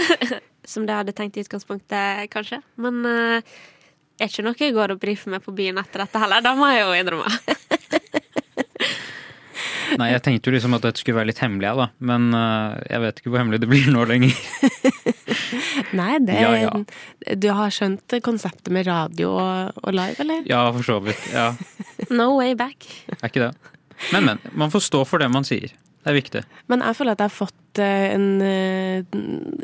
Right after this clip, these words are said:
Speaker 3: hva jeg si, en fornyet, jeg vet ikke, respekt, eh, blir rett ord, men i hvert fall for quotes, da.
Speaker 1: Ja.
Speaker 3: At det
Speaker 2: Ja.
Speaker 3: er ikke helt sånn som jeg tenker på de engelske quotesen, eh,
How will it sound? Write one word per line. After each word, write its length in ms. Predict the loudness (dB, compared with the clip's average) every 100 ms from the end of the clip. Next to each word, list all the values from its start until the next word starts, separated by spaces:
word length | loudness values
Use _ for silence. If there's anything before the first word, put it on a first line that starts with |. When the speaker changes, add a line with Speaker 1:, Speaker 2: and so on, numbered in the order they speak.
| -10
Speaker 3:
hva 240 | -8 -8
jeg 60 | -4
si, 140 | -4 -2
en 180 | -2
fornyet, 920 | -4 -8 -12 -2 2 2 0 -4 -6 -10
jeg 160 | -12
vet 180 | -14 -12
ikke, 220 | -8 -6 -6 -4
respekt, 1080 | -4 -4 -10 -14 -10 -10 -10 -14 -14 _ -6
eh, 180 | -4 -2
blir 240 | 0 0
rett 160 | -2 -4
ord, 100 | 0
men 80 | 0
i 60 |
hvert 140 | 0 -4
fall 100 | -6
for 160 | -8
quotes, 420 | -2 0 0 -4 -2
da. 120 | -2 -4 -8
Speaker 1:
Ja. 180 | 0 2
Speaker 3:
At 100 | 4
det 80 | 4
Speaker 2:
Ja. 120 | 2
Speaker 3:
er 160 | 2
ikke 180 | 0 -2
helt 500 | 0 0 -2 -6 -18 -20 -20 -10
sånn 260 | -2 0 2
som 160 | 0
jeg 240 | 0 -2 0
tenker 320 | -2 -2 -2
på 160 | 0
de 80 | 0 0 0
engelske 520 | -2 -2 -2 -4 -2
quotesen, 800 | 0 -2 -2 -4 0 0 0 0
eh, 480 | -2 -2 -4 -4